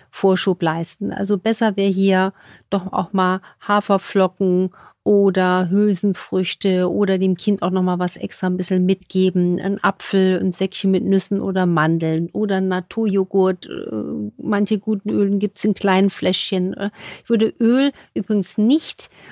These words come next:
äh, in eine Quark oder Joghurt einrühren und dann in der Tupperdose mitgeben.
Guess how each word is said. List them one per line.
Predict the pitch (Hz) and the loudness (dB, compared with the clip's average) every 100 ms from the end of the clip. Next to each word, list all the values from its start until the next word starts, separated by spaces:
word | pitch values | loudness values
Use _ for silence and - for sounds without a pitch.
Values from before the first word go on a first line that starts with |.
| _ _ | _ _
äh, | 220 220 | 0 0
in | 214 214 - 208 208 | 0 -4 -2 -2 0
eine | 202 196 | 0 -2
Quark | - 196 196 247 196 | -4 0 2 2 0
oder | 214 | -2
Joghurt | 202 185 214 - 196 - _ | -2 -2 -4 -2 -4 -6 _
einrühren | 202 202 254 233 247 240 | 0 2 2 0 0 0
und | 208 196 | 0 0
dann | 190 202 | 0 0
in | 208 | 2
der | 190 185 | 0 0
Tupperdose | 220 208 175 170 175 - | -2 -2 -2 -2 -4 -2
mitgeben. | 175 170 170 _ 160 160 165 170 | -2 -2 -6 _ -4 -4 -4 -8